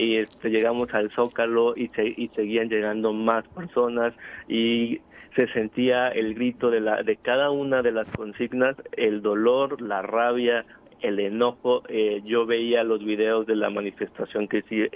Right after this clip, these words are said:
que se hizo aquí en Cuernavaca y tú escuchas y la verdad es que pareciera que éramos como quinientas personas y no, pero era, es el sentimiento y la rabia que en, en ese momento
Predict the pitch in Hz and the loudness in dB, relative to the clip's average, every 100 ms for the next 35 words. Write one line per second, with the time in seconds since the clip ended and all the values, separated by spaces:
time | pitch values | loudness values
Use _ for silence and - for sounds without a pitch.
0 | - 101 - 117 - 110 - - 131 131 | -4 -4 -2 -2 2 0 0 -4 -4 -4
1 | - - - - 127 131 131 123 120 113 | -12 -20 -20 -2 2 2 0 0 0 2
2 | 110 120 120 131 127 123 - 123 - - | 2 2 0 -2 -2 -6 -2 -2 -2 -6
3 | 135 139 135 - - 123 110 104 113 113 | -2 0 0 -2 -6 0 2 2 2 0
4 | - - 104 95 113 107 - 104 - - | -4 -6 -6 -4 -2 -2 -2 -4 -4 -8
5 | - 110 110 110 - 104 98 - 139 131 | -2 0 2 -2 -4 -4 -4 -6 -2 0
6 | 120 120 120 - 104 113 110 113 - 104 | 2 0 -4 -4 -4 -2 -2 -2 -4 -2
7 | 107 113 - 107 104 110 113 - - - | 0 0 0 0 2 2 0 -2 -10 -18
8 | - - 113 107 127 123 117 110 110 123 | -20 -4 -2 0 -2 -2 -4 -2 0 0
9 | 120 120 123 123 - - 101 101 101 110 | 0 0 0 0 -2 -6 0 0 2 0
10 | 113 117 - 104 - - - 113 - _ | 2 0 -2 -6 -6 -10 -6 -6 -6 _
11 | _ 110 117 117 127 113 113 113 110 110 | _ 0 0 -2 0 0 2 0 2 -2